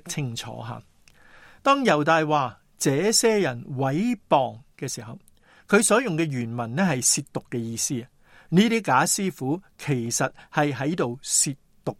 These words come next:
神啊。「但這些人毀謗他們所不知道的，他們本性所知的事。」嗱，呢節經文當中，猶大用咗兩個唔同嘅字眼，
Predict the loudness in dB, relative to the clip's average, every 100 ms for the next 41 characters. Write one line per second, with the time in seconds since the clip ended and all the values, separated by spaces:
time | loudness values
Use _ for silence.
0 | -8 -6 -6 -8 -12 -18 _ _ _ _
1 | _ _ _ _ -20 -6 2 2 2 -4
2 | -2 0 0 0 0 -2 -2 -2 -2 2
3 | 2 2 -2 -2 -2 -2 -4 -4 -4 -4
4 | -8 -8 -8 -4 -4 -4 -6 -6 -8 _
5 | _ _ 0 0 0 -6 -6 -4 -2 -2
6 | -2 -4 -6 -8 -6 -4 -6 -4 -6 -4
7 | -6 -4 -2 0 0 -4 -16 _ _ _
8 | _ _ _ _ -6 -4 -2 -2 -2 -4
9 | -2 0 0 -4 -2 -2 0 -2 -2 -4
10 | -12 _ _ 4 4 6 2 2 -2 0
11 | 0 2 0 0 0 0 -2 -6 -6 -8
12 | -10 -10 -10 -8 -6 -6 -6 -8 -10 -12